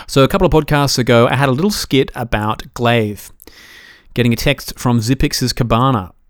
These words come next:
which, uh, seems to have painted a rosier picture of the situ-, than actu-, than, than was actually going on. Richard Lewis published a report on Deserto that suggests the players in Astralis weren't being allowed breaks from the organisation and that Zip and Glaive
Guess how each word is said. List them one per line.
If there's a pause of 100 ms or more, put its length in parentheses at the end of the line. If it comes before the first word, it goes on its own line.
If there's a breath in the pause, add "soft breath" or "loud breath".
(120)
which,
uh,
seems
to
have
painted
a
rosier
picture
of
the
situ-,
than
actu-,
than,
than
was
actually
going
on. (480 loud breath)
Richard
Lewis
published
a
report
on
Deserto
that
suggests
the
players
in
Astralis
weren't
being
allowed
breaks
from
the
organisation
and
that
Zip
and
Glaive